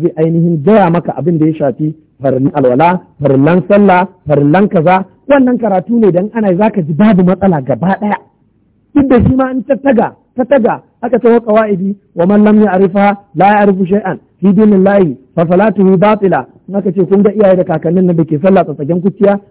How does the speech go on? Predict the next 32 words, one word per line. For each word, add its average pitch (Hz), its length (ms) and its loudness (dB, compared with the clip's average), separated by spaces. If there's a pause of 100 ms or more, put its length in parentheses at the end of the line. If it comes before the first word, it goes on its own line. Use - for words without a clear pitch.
duk 165 300 0
ba 202 200 2
su 180 80 -2
da 156 140 -2
sallah. 143 280 0 (260)
To 135 60 -14
nan 147 140 -2
ma 160 120 0
sai 160 120 -2
ka 147 100 -2
ji 131 60 -2
an 135 160 -2
ce 143 100 -6
to 123 100 -8
ka 143 140 -4
ji 143 100 -4
fa 143 140 -2
an 131 360 -8
ce 131 100 -10
kuma 117 200 -12
ba 117 160 -2
su - 80 -12
da 98 60 -14
sallah. - 280 -12 (800)
Shi - 80 0
yasa 190 280 2
ka 147 140 -2
kwantar 190 500 0
da 156 240 0
hankalinka. 123 840 -2 (320)
Wallahi 147 840 2
tallahi, 131 640 -2